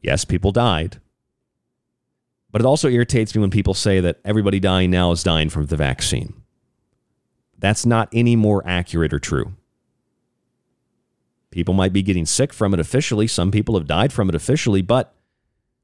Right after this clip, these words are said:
only five percent of the million people or so that died in the United States died of covid nineteen officially. Ninety-five percent died of other things. They just died with covid nineteen. There's a difference, with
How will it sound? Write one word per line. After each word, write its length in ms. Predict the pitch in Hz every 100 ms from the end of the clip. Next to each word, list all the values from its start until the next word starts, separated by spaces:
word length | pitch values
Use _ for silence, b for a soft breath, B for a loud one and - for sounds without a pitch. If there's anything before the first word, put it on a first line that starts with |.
| _ _ _ _ _ _ _ _ _
only 220 | 90 104
five 280 | 95 101 104
percent 320 | 98 - 101
of 60 | 92
the 80 | 85
million 340 | 92 98 85
people 300 | 104 92 87
or 80 | 80
so 320 | - 92 90
that 160 | 80 71
died 240 | 87 90
in 80 | 82
the 60 |
United 280 | 82 82 78
States 300 | - 95 92
died 320 | 78 85 92
of 200 | 73 78
covid 300 | - 87 85
nineteen 400 | 82 80 60 120
officially. 420 | 117 - 69 - 71
Ninety-five 520 | 82 87 - 90 -
percent 260 | 85 80
died 200 | 87 82
of 60 | 80
other 180 | 78 76
things. 360 | 76 117 69
They 120 | - 82
just 200 | 78 -
died 240 | 82 78
with 380 | 78 110 135 -
covid 280 | 82 78 73
nineteen. 400 | 71 - 82 73
There's 180 | 73
a 40 | 80
difference, 380 | 90 78 64 -
with 320 | 85 82